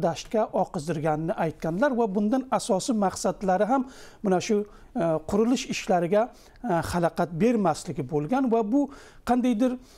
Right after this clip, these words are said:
suv behuda ketadi degan, e, gaplarga jon yo'q degan fikrni ular bildirganlar, faqat bu ish jarayonini tezlashtirish bo'lganini aytgan. Mana o'zingizga ham ma'lumki, kanalning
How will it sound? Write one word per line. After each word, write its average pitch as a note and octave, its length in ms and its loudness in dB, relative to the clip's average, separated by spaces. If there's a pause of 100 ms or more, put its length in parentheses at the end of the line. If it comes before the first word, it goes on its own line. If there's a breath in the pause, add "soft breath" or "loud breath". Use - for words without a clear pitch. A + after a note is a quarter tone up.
(120)
suv A#3+ 400 0
behuda G3+ 400 2 (280)
ketadi G3 420 0
degan, G#3 260 0 (240)
e, F3 120 0
gaplarga F#3 680 0 (120)
jon G#3 340 0
yo'q G#3+ 440 0
degan G#3 360 0 (400)
fikrni G3 600 -2
ular F3 260 0 (160)
bildirganlar, F3+ 520 0
faqat G#3 360 -4
bu B3 140 0 (340 loud breath)
ish - 220 -2
jarayonini E3+ 560 0 (160)
tezlashtirish E3 720 -4
bo'lganini D3+ 440 -2
aytgan. D#3 260 -4
Mana G3+ 140 0
o'zingizga F#3 400 0
ham G3+ 80 2
ma'lumki, A#3+ 400 2 (340 loud breath)
kanalning F3+ 520 2